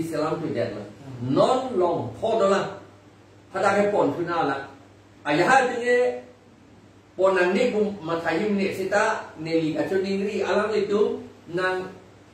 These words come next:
Speaker 1: eh, pon nang ni pun nang pulun dia dia asal ni mesen di. Athema ili tu yang di hal so area yang si do dam ni ke,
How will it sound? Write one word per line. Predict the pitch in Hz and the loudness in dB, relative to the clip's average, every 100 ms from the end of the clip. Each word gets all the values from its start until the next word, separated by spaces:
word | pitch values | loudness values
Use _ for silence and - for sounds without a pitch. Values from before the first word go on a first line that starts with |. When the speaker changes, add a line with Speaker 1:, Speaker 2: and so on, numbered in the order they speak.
| - - | -20 -6
Speaker 1:
eh, | 160 165 156 151 | 2 4 4 2
pon | 180 165 165 | 0 2 2
nang | 151 160 | 0 0
ni | 226 - | 0 0
pun | 196 185 170 | 2 2 2
nang | 160 | -2
pulun | 156 143 170 175 | -4 -2 0 2
dia | 190 | 2
dia | 180 - - | 2 -2 -2
asal | 170 180 | -4 -4
ni | 156 143 | -4 -4
mesen | 135 151 143 | -2 -2 -2
di. | 139 117 - - - - - | -4 -6 -8 -16 -20 -20 -8
Athema | 127 180 196 214 220 - | -4 2 4 6 4 2
ili | 202 208 214 208 | -2 -4 -4 -4
tu | 202 | -4
yang | 202 202 185 | -2 -2 -4
di | 190 | -4
hal | 190 214 - | -4 -2 -4
so | 202 196 | 2 4
area | 175 175 165 185 190 190 - - - - | 4 2 0 4 4 4 0 -8 -18 -18
yang | 143 208 214 | -4 -2 -2
si | - 175 139 | -2 -4 4
do | 190 202 | 6 8
dam | 190 - | 6 4
ni | 247 - | -2 -4
ke, | 185 | -2